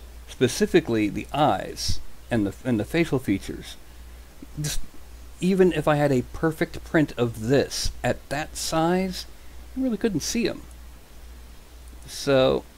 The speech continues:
instead, I have these proportions, these altered proportions, larger hands, bigger feet,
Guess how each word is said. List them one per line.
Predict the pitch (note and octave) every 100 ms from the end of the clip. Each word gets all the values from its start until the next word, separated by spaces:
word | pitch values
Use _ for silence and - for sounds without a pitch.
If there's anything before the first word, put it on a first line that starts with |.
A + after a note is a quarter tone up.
| - - - - - - - -
instead, | B2 - C3+ D#3 D#3
I | B2+ B2+
have | A#2+ A2 A2+ A2+ - - - - - -
these | A#2 G2+ -
proportions, | - - C#3 B2 - D#2+ - - - - -
these | G#2 G2+ - -
altered | A#2+ B2 - F#2 D2 - - -
proportions, | A2 - F2+ - - - - - - - -
larger | A2 A2 A2+ A#2
hands, | G#2+ A2+ G#2 D#2 D2+ - - - - - - - - - A2
bigger | B2+ C#3 C3+
feet, | A#2+ - C3 - -